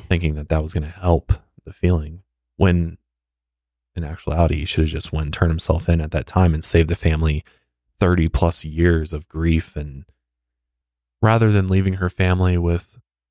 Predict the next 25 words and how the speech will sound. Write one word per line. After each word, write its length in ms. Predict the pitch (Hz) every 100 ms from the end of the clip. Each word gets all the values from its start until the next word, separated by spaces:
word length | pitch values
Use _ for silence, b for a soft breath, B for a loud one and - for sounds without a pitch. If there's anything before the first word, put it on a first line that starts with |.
| _ -
the 160 | 98
unknown 500 | 85 85 90 90 87
of 320 | 85 85 - _ _ _ _ _ _ -
who 140 | 104
murdered 380 | 92 87 90 85
their 120 | 82
daughter, 540 | 80 82 82 82 - - _ _ _ _ _ _ _ _ _ _
he 120 | 92
decided 400 | 82 85 82 80
to 60 |
go 180 | 82 85
the 80 | 82
selfish 480 | - 85 85 85 -
route 320 | 82 80 78 -
and 340 | - - - _ _ _ -
just 160 | - -
do 100 | 78
what 80 |
was 120 | 71 87
best 240 | 80 -
for 120 | 71
him, 220 | 87 80
and 80 | 78
ultimately 500 | 80 80 90 82 78
didn't 360 | 78 80 78